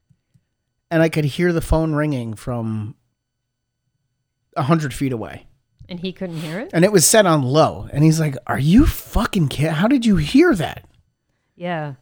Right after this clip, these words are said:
Speaker 2: It's weird the things you can hear
Speaker 1: Yeah.
Speaker 2: and the things that you can't hear.
Speaker 1: Well, a lot of the things I can't hear, I choose to ignore.
Speaker 2: Oh, okay. So it's chosen. You're the chosen people.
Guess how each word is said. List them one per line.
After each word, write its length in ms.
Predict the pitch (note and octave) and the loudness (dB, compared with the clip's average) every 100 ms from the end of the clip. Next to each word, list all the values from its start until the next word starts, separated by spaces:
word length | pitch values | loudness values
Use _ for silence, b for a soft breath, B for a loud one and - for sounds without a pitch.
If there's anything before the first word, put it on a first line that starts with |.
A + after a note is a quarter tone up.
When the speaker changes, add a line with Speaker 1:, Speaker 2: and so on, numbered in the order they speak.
| _ _ | _ _
Speaker 2:
It's 220 | - G#3 G3+ | -10 -8 -6
weird 260 | A#3 C4+ | -4 -2
the 120 | C#4+ | -2
things 440 | C#4 A3 A3 G#3+ F#3 | -6 -6 -6 -6 -6
you 100 | F3+ | -6
can 200 | - E3+ | -6 -10
hear 400 | E3 F3+ C3 A#2+ | -10 -12 -12 -10
Speaker 1:
Yeah. 280 | C3+ C3 G2 - | -4 -4 -4 -10
Speaker 2:
and 140 | D#3+ | -10
the 60 | E3 | -10
things 260 | - E3+ D#3 | -10 -12 -10
that 140 | D#3+ | -12
you 120 | D#3 | -12
can't 320 | - E3 D3+ | -12 -12 -12
hear. 300 | C#3 C#3 A#2+ - - | -14 -18 -20 -12 2
Speaker 1:
Well, 380 | D#3 C3+ A2+ - - - | 4 4 0 -12 -20 -6
a 140 | D3 | -4
lot 260 | E3+ G#3+ A#3+ | -2 -2 -4
of 80 | A3+ | -4
the 80 | |
things 240 | G3+ G3+ E3 | -4 -2 -2
I 80 | A#2+ | -4
can't 420 | - D#3+ E3+ D#3 | -6 -6 -6 -4
hear, 280 | E3 F3 D3+ | -4 -2 -2
I 100 | A#2+ | -6
choose 400 | - E3 D#3 C#3+ | -4 -2 0 -2
to 140 | C3+ | -6
ignore. 680 | A2+ A2 C3+ D3+ - - _ | -4 2 6 6 4 -10 _
Speaker 2:
Oh, 200 | - F3 | -10 -8
okay. 340 | D3+ D#3 - D3+ _ | -8 -14 -18 -20 _
So 240 | - E3+ | -10 -8
it's 240 | D#3 - _ | -8 -12 _
chosen. 840 | - - - F3+ F3+ E3+ D#3 D3+ C#3+ _ _ _ _ _ _ _ _ | -20 -16 -10 -8 -8 -10 -14 -14 -20 _ _ _ _ _ _ _ _
You're 240 | F3 F3+ | -12 -10
the 180 | D#3+ E3+ | -6 -8
chosen 460 | - D#3+ D3+ D3 C#3+ | -8 -8 -8 -8 -10
people. 480 | F3 F3 - C3+ | -8 -8 -10 -16